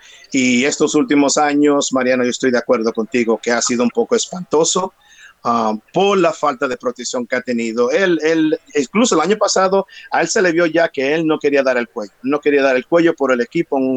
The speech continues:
eh, casi muchas veces, cuando le venía el blitz y se, y, y se rendía y cosas semejantes. Pero viendo la offseason, viendo los draft picks, viendo los movimientos, a Gettleman hay que dar, hay que tener un poco de paciencia.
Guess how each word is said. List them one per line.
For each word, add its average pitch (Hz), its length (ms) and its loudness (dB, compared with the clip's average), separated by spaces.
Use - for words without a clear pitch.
eh, 113 180 -10
casi 139 260 -2
muchas 123 300 0
veces, 143 480 0
cuando 123 180 0
le 127 100 2
venía 147 260 2
el 143 80 4
blitz 151 600 0
y 123 340 -4
se, 117 200 -8
y, 117 280 -8
y 117 60 -10
se - 160 -2
rendía 139 560 0
y 131 60 -6
cosas 131 340 -4
semejantes. 120 840 -6
Pero 135 720 2
viendo 175 680 0
la 151 140 2
offseason, 113 680 -4
viendo 185 320 2
los 135 180 0
draft 113 320 -4
picks, 120 300 -4
viendo 185 320 2
los 165 160 2
movimientos, 113 680 -2
a 120 80 -2
Gettleman 180 360 0
hay 175 80 -2
que 170 100 0
dar, 160 160 0
hay 143 80 0
que 151 140 -4
tener 156 140 0
un 151 60 -4
poco 151 200 0
de 147 80 2
paciencia. 143 560 -4